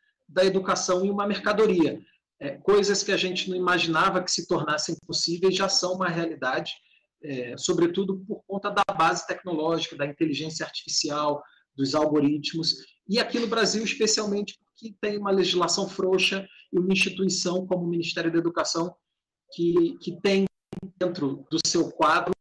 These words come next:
grandes representantes desses grupos econômicos. Então, não tá muito interessada em fazer frente a,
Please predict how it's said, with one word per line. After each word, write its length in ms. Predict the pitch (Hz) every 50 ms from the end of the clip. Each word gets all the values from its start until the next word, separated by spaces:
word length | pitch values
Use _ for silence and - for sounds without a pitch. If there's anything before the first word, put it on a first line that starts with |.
| - 190 185 - - - - _ -
grandes 240 | 139 156 160 165 175
representantes 800 | 175 - 170 170 170 165 170 165 156 160 160 151 156 156 - -
desses 320 | - 156 151 - - 156 139
grupos 340 | 139 139 147 143 - - - -
econômicos. 460 | 160 - - - - _ - 123 - -
Então, 380 | 139 143 151 160 160 160 160 _ _ _ _ _ -
não 180 | 156 170 180 170
tá 220 | - - 185 185 - 180
muito 380 | 170 175 185 185 175 - 185 175
interessada 840 | 165 - - 170 160 160 147 - - - 147 147 160 156 151 156 156
em 220 | 160 160 160 151 - - -
fazer 420 | - 170 156 143 123 - 147 151 147
frente 680 | - - - 147 139 143 156 151 - - 165 165 - _ _ _ _ _ _ _ -
a, 180 | - 147 143